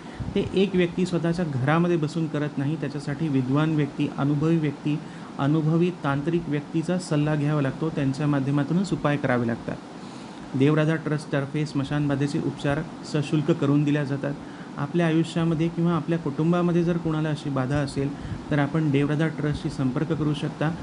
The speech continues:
आमचे संपर्क क्रमांक खाली दिले आहेत. आपल्याला योग्य तो उपचार करून दिला जाईल, अर्थात हा उपचार सशुल्क असेल.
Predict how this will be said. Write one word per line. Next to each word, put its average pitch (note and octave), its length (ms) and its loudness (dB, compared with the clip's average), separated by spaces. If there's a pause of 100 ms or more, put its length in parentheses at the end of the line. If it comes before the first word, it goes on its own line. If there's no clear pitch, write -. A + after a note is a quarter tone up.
(280)
आमचे D3 300 2
संपर्क D3+ 440 0
क्रमांक C#3+ 440 0
खाली C#3+ 380 -2
दिले C3+ 280 2
आहेत. C#3+ 280 0 (360)
आपल्याला D3+ 360 0
योग्य C#3+ 380 2
तो E3 160 0
उपचार D3 440 -2 (260)
करून D3+ 240 2
दिला D3+ 240 2
जाईल, C#3+ 260 0 (320)
अर्थात D3 300 -2 (280)
हा D3 80 2
उपचार D3 320 0
सशुल्क D#3 540 0
असेल. C#3+ 300 -2